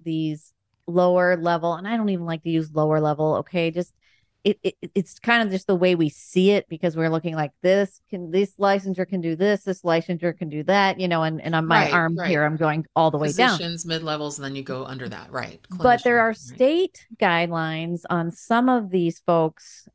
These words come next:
Speaker 1: where you look at them and, and it literally says, "Cannot diagnose."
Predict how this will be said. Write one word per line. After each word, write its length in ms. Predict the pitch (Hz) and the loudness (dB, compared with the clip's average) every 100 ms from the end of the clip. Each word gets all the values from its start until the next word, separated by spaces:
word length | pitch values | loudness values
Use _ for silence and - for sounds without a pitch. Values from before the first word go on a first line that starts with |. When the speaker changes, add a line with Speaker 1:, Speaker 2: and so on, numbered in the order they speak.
| - | -6
Speaker 1:
where 340 | 175 165 160 | -2 2 2
you 180 | 165 165 | 2 2
look 220 | 175 175 | 0 0
at 140 | 170 - | -2 0
them 220 | 165 165 | 0 0
and, 220 | 160 160 - | -2 -4 -4
and 160 | 160 | -4
it 140 | 160 - | -4 -6
literally 440 | 180 190 196 190 | -2 0 2 0
says, 400 | 175 - 160 156 - | 0 0 0 0 -4
"Cannot 500 | - 214 196 170 151 | -2 2 2 2 0
diagnose." 920 | 170 151 139 165 156 - - - - | 0 0 -2 0 0 -2 -20 -20 -20